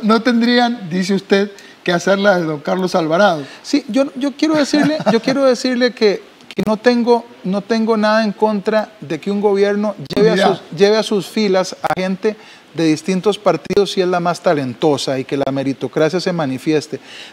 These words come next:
Speaker 2: pero no cuando te lleva a, eh, determinadas contradicciones. Me parece que no es bueno cuando se conforma un gobierno todo lleno de contradicciones a lo interno,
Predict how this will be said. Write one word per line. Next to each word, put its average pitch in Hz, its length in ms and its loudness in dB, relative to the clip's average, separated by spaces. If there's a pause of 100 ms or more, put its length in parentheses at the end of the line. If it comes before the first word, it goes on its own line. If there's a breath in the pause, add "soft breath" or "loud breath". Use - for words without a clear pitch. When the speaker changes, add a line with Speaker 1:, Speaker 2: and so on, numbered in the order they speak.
Speaker 2:
pero 220 220 6
no 240 160 0
cuando 240 360 0
te 185 180 0
lleva 202 380 2 (380)
a, 180 400 4 (220)
eh, 160 160 -4
determinadas 165 680 -2
contradicciones. 131 840 -10 (320 loud breath)
Me 175 100 -2
parece 190 400 2
que 185 140 -2
no 202 260 0
es 196 160 0
bueno 147 460 -2
cuando 151 280 0
se 147 140 -4
conforma 208 500 -2
un 208 120 0
gobierno 175 580 2 (460 loud breath)
todo 202 240 4
lleno 196 280 2
de 190 80 0
contradicciones 160 840 -4
a 175 60 -2
lo 147 120 -4
interno, 143 480 0